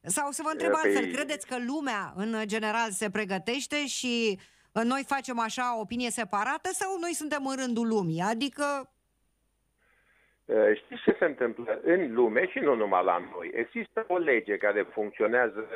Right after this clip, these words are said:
Speaker 2: eh, e o lege socială. Legea lui mie nu mi se poate întâmpla. Di-, din păcate,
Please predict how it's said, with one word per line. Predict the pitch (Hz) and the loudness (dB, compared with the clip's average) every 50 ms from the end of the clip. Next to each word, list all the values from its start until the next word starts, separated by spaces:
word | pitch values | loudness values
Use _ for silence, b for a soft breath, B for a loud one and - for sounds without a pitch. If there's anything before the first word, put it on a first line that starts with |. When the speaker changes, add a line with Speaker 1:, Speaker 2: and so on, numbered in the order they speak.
| 110 110 - _ _ _ | -10 -10 -12 _ _ _
Speaker 2:
eh, | 104 98 98 98 98 101 98 101 101 101 104 104 107 120 | -2 0 2 2 2 2 2 0 0 -2 -4 -4 -2 0
e | 143 | 2
o | 139 123 | 2 2
lege | 120 131 143 143 139 131 131 131 123 120 117 117 - | 2 4 2 0 2 0 -2 0 0 -2 -4 -4 0
socială. | - 120 110 - _ - 139 131 101 87 85 78 80 76 - _ _ _ b b _ _ _ _ _ _ | 0 0 0 0 _ 2 4 4 4 4 2 -2 -6 -6 -8 _ _ _ b b _ _ _ _ _ _
Legea | _ 147 147 - 143 139 | _ -4 2 4 4 4
lui | 127 123 120 | 4 4 0
mie | 123 127 131 127 120 | 0 2 4 4 4
nu | 127 131 - | 2 0 -6
mi | 127 131 120 - | -8 -8 -2 -2
se | 120 | -2
poate | 110 - 120 117 110 - | 0 2 2 2 2 2
întâmpla. | 113 107 101 _ - 107 - - 90 71 - _ _ _ _ _ _ _ _ _ _ _ _ _ _ _ _ _ _ _ _ _ _ _ _ _ _ | -2 -2 -2 _ -12 -10 -6 -2 -4 -4 -4 _ _ _ _ _ _ _ _ _ _ _ _ _ _ _ _ _ _ _ _ _ _ _ _ _ _
Di-, | - 147 165 - | -2 -2 -2 0
din | 127 135 156 170 | 0 0 0 2
păcate, | - 143 123 - 151 147 147 151 147 151 | 4 2 4 4 2 2 2 0 2 4